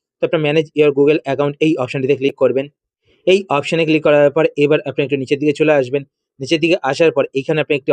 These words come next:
অপশন দেখতে পাবেন, Security and Signing। তো আপনার Security and Signing এই অপশনটিতে ক্লিক করবেন। এই অপশনে ক্লিক করার পর এবার আপনি একটু নিচের দিকে চলে আসবেন। নিচের দিকে আসার পর এখানে আপনারা একটি অপশন দেখতে পাবেন, পাসওয়ার্ড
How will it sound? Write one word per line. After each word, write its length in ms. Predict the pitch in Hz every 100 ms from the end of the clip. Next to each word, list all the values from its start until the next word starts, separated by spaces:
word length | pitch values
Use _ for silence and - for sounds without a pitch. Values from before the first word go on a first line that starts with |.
| 127
অপশন 200 | - 151
দেখতে 160 | 151 -
পাবেন, 200 | 135 135 139 _ _ _
Security 440 | - 165 170 165 - 143
and 120 | 143 151
Signing। 340 | - 139 104 82 _ _ _
তো 40 | -
আপনার 160 | 147 156 -
Security 280 | 143 156 156
and 80 | 151
Signing 260 | 147 139 143 -
এই 60 | 143 139
অপশনটিতে 340 | 123 143 139 135
ক্লিক 160 | 139 147
করবেন। 220 | 135 127 147 - _ _ -
এই 60 | 165 - 139
অপশনে 260 | - 170 160
ক্লিক 140 | 160
করার 240 | 156 147 143
পর 80 | 160 170 147
এবার 160 | 143 156 131
আপনি 120 | 151
একটু 100 | 139 135
নিচের 180 | 131 135
দিকে 120 | 139 143
চলে 140 | 151 147
আসবেন। 220 | 123 135 151 _ _ _
নিচের 220 | 139 139 160
দিকে 120 | 165 160 135
আসার 220 | - 160 156
পর 100 | 139 143 143
এখানে 260 | 170 160 160 -
আপনারা 240 | - 147 151
একটি 180 | 131 139 139 127
অপশন 280 | 135 - 151 147
দেখতে 220 | 151 170 139
পাবেন, 220 | 123 139 - _ _ _
পাসওয়ার্ড 440 | 165 165 - 143